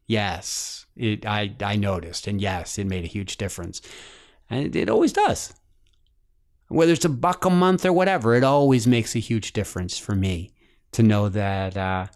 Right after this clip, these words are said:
in our audience, there is a growing number of people who are like, "Ah, I'm, I'm not just a, I'm not just a listener. I'm part of the team."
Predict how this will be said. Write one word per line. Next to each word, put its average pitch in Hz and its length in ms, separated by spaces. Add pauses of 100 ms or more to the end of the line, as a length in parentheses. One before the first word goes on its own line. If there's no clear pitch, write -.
(680)
in 117 120
our 110 180
audience, 110 360
there 107 160
is 104 140
a 107 120
growing 107 540
number 101 220
of 95 120
people 104 260
who 101 40
are 98 40
like, 95 240
"Ah, - 100
I'm, - 260 (100)
I'm 123 160
not 143 180
just - 260
a, 127 380
I'm 120 80
not 135 140
just - 160
a 143 40
listener. 104 480 (520)
I'm 101 80
part 104 180
of 98 60
the 95 80
team." 90 260